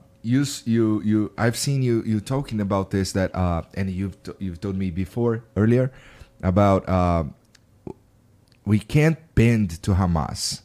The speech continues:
We can't lose to Hamas, right? So, uh, you think the only way, and there's also the thing, the, the point that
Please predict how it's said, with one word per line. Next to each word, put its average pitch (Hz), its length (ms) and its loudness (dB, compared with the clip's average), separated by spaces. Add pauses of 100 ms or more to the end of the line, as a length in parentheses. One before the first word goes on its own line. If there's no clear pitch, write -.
We 90 100 -2
can't 120 380 -2 (400)
lose 110 580 4 (460)
to 92 100 -4
Hamas, 82 720 0
right? 101 240 0 (440)
So, 110 200 2
uh, 101 320 2 (920)
you 117 160 4
think 160 320 0
the 127 380 4 (120)
only 165 320 6
way, 123 340 6
and 147 140 4
there's 151 200 2
also 185 320 4
the 147 100 -2
thing, 131 300 -4
the, 110 140 4
the 104 180 -2
point 147 340 -2
that 120 220 2